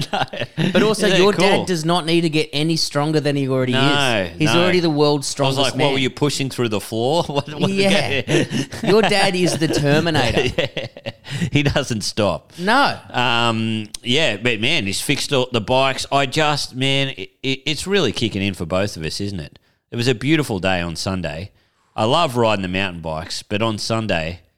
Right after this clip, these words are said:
Speaker 1: it was a beautiful day, and I was like, "Fuck, it would be good to ride the motos,
Speaker 2: Dude,
Speaker 1: just around the corners."
Speaker 2: that's
Speaker 1: just
Speaker 2: why I was like, "I've just gotta fucking," I had the, I hadn't fixed the G B in a while, so I've spent all week
Speaker 1: Mm.
Speaker 2: de-,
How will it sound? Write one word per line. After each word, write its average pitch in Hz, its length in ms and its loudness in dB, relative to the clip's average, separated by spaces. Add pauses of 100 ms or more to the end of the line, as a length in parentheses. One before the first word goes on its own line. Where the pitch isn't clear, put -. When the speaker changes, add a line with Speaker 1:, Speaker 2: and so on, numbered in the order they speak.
(360)
Speaker 1:
it - 60 -12
was 95 120 -2
a 98 60 -2
beautiful 95 520 -2
day, 78 220 -12
and 82 100 -10
I 90 40 -6
was 82 240 -10
like, 78 340 -12 (680)
"Fuck, 90 400 -8
it - 20 -10
would 80 180 -8
be 73 80 -10
good 76 180 -10
to 78 60 -10
ride 78 220 -8
the 76 60 -10
motos, 82 560 -8
Speaker 2:
Dude, 139 120 0
Speaker 1:
just - 200 -2
around 85 340 -6
the 82 80 -10
corners." 85 540 -8
Speaker 2:
that's 147 180 -2
Speaker 1:
just 90 120 -4
Speaker 2:
why 151 200 2
I 139 40 2
was 131 140 -2
like, 123 260 -2
"I've 127 160 -2
just 143 200 -2
gotta 143 240 0
fucking," 113 640 -4
I 117 140 0
had 131 200 0
the, 123 320 4
I 120 40 -8
hadn't 131 240 -2
fixed - 280 -4
the 117 60 -2
G 110 240 0
B 110 200 2
in 117 80 2
a 110 80 2
while, 104 300 2
so 95 120 -2
I've 98 100 0
spent 117 240 0
all 107 160 2
week 107 240 4
Speaker 1:
Mm. 117 420 0 (260)
Speaker 2:
de-, 117 260 2